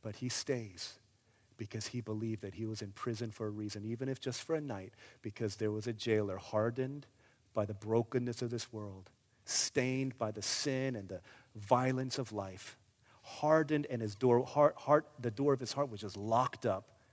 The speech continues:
And yet when he was worshiping God in prison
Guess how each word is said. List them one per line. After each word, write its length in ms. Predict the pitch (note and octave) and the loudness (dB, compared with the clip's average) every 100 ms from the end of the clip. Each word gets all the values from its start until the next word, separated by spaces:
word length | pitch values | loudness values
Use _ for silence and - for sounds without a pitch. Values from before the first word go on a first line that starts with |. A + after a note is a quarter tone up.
| _ _ _ _ _ _ _ | _ _ _ _ _ _ _
And 140 | A2 A#2 | -6 0
yet 180 | A#2+ | 0
when 140 | B2 A2 | 0 -6
he 80 | A2+ | -6
was 180 | G2+ | -8
worshiping 800 | F#2+ A#2+ C3+ - D3 - C#3 C#3 C3+ _ | -4 -2 0 0 0 -2 -6 -6 -12 _
God 420 | B2 A#2+ A2+ A#2 - _ _ _ | -6 -6 -6 -10 -12 _ _ _
in 120 | A2+ G#2+ | -12 -8
prison 540 | - B2+ G2+ F#2 | 0 2 0 -8